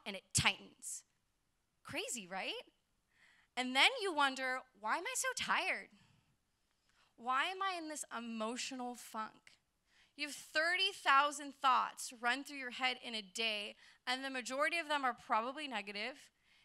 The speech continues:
these jeans don't look good on me. I don't really feel like going to work. Oh my gosh, there's traffic. Like, all these things. Car show is happening. Should I go? Should I not go? Should I go? Should I not go?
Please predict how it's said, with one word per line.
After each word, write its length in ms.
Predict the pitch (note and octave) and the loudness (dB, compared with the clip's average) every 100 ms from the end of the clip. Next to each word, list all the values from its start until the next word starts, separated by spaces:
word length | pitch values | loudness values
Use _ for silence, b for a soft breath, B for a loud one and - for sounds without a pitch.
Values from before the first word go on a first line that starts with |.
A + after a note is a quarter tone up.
| b - | b -12
these 160 | A#3 | -10
jeans 260 | G#3 A3+ G#3 | -6 -6 -6
don't 200 | G3+ - | -8 -10
look 160 | - - | -14 -4
good 160 | C#4+ | 0
on 180 | C#4+ C#4 | 2 0
me. 380 | C4+ C4+ C4+ C4 | -2 -4 -4 -4
I 40 | G3+ | -8
don't 100 | G3 | -10
really 160 | F#3+ | -12
feel 160 | F#3 G3 | -12 -12
like 100 | F#3 | -12
going 160 | F3 | -12
to 80 | F3 | -12
work. 540 | F3+ C4+ C#4 C4+ C4+ C4+ G3+ | -6 -2 0 0 -2 -4 -10
Oh 40 | |
my 100 | F#3+ | -8
gosh, 240 | F3 F3 | -8 -8
there's 220 | - F3+ - | -10 -12 -8
traffic. 720 | - C#4 C#4 C#4 C4 C4 C4 | 4 6 6 2 2 2 0
Like, 120 | A3 B3 | -6 -4
all 140 | A#3 | -4
these 160 | A#3+ - | -4 -8
things. 340 | G#3 G3 A3 B B B | -8 -10 -12 B B B
Car 220 | - C#4 | 0 2
show 160 | C4 B3+ | 2 -2
is 100 | A3+ | -2
happening. 480 | - D4 D4 D4 C#4+ | 4 6 6 0 -2
Should 160 | - | -2
I 60 | G#3 | -4
go? 260 | G3 B3+ B3+ | 0 2 2
Should 140 | A3+ | -2
I 40 | |
not 220 | F#3+ G#3+ A#3+ | -2 -2 0
go? 160 | B3 | 0
Should 140 | A#3 G3+ | 0 -4
I 60 | |
go? 200 | G3 A3+ | -2 -2
Should 160 | A#3 G#3+ | -2 -4
I 60 | |
not 200 | F#3 G#3+ | -4 -4
go? 260 | A3+ G#3+ G#3+ | -2 -2 -2